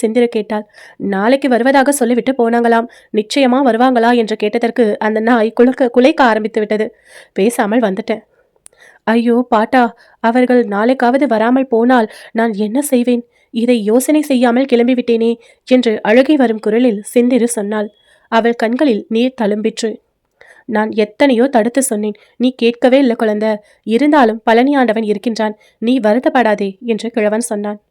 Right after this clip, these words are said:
இத்தனை நேரம் பேசாமல் கேட்டுக்கொண்டிருந்த மகுடபதி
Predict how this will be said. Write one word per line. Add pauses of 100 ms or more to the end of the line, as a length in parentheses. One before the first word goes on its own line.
(480)
இத்தனை
நேரம்
பேசாமல்
கேட்டுக்கொண்டிருந்த
மகுடபதி